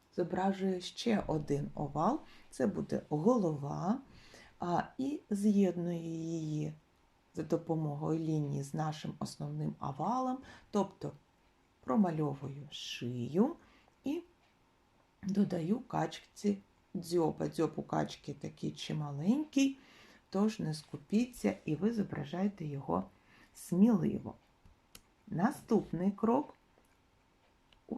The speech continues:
нашої качки з'явилися крильця. А не робіть їх замалими, тому що нам необхідно буде працювати кольором всередині крилиць. Якщо вони будуть дуже маленькими, вам буде важко.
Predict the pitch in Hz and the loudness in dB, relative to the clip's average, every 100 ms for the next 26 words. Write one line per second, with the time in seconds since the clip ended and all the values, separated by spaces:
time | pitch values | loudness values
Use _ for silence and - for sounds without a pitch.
0 | - 202 180 - - 165 151 151 - 151 | 0 2 2 -2 -6 -6 -6 -6 -4 -4
1 | 156 - 156 151 175 175 170 147 143 - | -6 -6 -6 0 0 0 -2 -4 -6 -10
2 | 151 - - - 214 180 147 - - 180 | -12 -12 -8 4 6 6 4 -4 -6 -6
3 | 196 - - - - - - 170 - - | -6 -14 -20 -20 -20 -8 -4 -2 -2 0
4 | 156 196 233 226 214 196 202 196 190 202 | 2 4 4 4 4 4 2 2 4 6
5 | 202 202 165 156 151 190 208 180 175 - | 6 6 2 -2 -2 -2 -2 -2 -2 -4
6 | 170 185 208 190 170 - 202 185 175 185 | 0 6 6 6 2 -2 -2 -2 -4 -4
7 | 165 170 - - - 170 180 170 156 156 | -2 -4 -4 -6 -6 0 0 0 -4 -8
8 | - _ - 170 151 143 170 175 - 202 | -14 _ -6 2 2 2 -4 -4 -2 2
9 | 196 196 196 202 208 - 208 202 202 196 | 4 4 6 6 6 4 2 4 4 0
10 | - - - - 240 220 - 233 214 202 | -10 -20 -20 -8 -4 -4 -2 2 4 4
11 | 196 202 202 190 202 196 196 190 196 269 | 2 0 0 0 0 2 2 4 2 2
12 | 302 202 165 165 214 220 185 175 170 - | -2 -2 -2 0 2 2 0 0 -4 -4
13 | 143 143 135 - - | -2 0 0 -2 -10